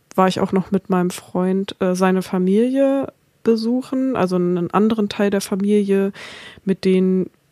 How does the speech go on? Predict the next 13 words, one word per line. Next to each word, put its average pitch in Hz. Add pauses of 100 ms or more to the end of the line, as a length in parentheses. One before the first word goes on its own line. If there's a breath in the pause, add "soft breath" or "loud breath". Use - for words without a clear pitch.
(260)
ich 196
nie, 202 (340)
noch 196
nicht 202
so 233
viel 247
zu 240
tun 247
hatte 240
und 190
ja, 180
die 190
auch 190